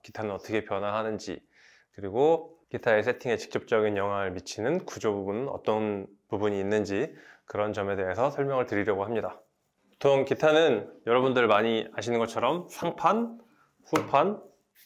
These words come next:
측판 이렇게 세 가지 방향으로 나누죠. 영어의 표현 자체가 상판은 탑, 그리고 후판은 백,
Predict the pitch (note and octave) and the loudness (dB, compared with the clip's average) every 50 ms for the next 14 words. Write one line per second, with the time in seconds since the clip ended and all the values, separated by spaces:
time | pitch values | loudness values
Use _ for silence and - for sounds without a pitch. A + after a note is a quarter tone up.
0 | _ - - - F#3 - - - D#3 C#3+ A2 F#2+ - - G#2 A2 G#2+ - - - | _ -4 0 0 0 0 0 2 2 2 2 2 -2 -4 -6 -4 -4 -4 0 0
1 | A2 G#2 G2+ - - - - - - _ _ _ _ - - C3 C3 C3 B2+ B2+ | 2 2 0 -2 -6 -12 -20 -20 -20 _ _ _ _ -2 2 4 4 6 6 4
2 | A#2 - G#2 G#2 G#2+ G#2+ G#2+ G#2 G#2 G2 F#2+ F#2 F2+ F2+ F#2 A2 C#3 C#3 A2 - | 2 2 0 -2 -2 -2 0 2 2 4 2 2 2 0 2 2 2 2 2 0
3 | - - - - _ _ _ _ _ - A2 G#2+ A2+ A#2 A#2 A2 A2+ - D3 D3+ | -6 -18 -20 -20 _ _ _ _ _ 0 2 4 6 6 6 4 2 2 2 2
4 | D3+ C#3 A#2 G#2+ - - - G#2 G#2+ B2 A#2 G2+ - - C3 B2+ - - B2+ A2+ | 2 0 -2 -6 -6 -4 -4 -2 0 2 0 0 -2 -6 -12 -12 -8 -6 -4 -4
5 | A2 G#2+ G#2 - - - - F#3+ - - - - - _ _ _ _ _ _ _ | -4 -4 -6 -6 -4 -2 0 0 0 -2 -6 -16 -20 _ _ _ _ _ _ _
6 | _ _ _ - - _ _ _ _ _ - - G2 F#2+ - C#3+ C#3+ C#3+ D#3 D3 | _ _ _ -20 -20 _ _ _ _ _ -12 -10 -8 -4 -2 -2 0 0 -2 -4
7 | - - C3+ A#2+ A#2 A2+ G#2+ G2 - - _ _ _ - A2 G#2+ C#3+ - - - | -2 0 0 0 0 0 -2 -6 -8 -14 _ _ _ -2 0 0 0 0 -4 -8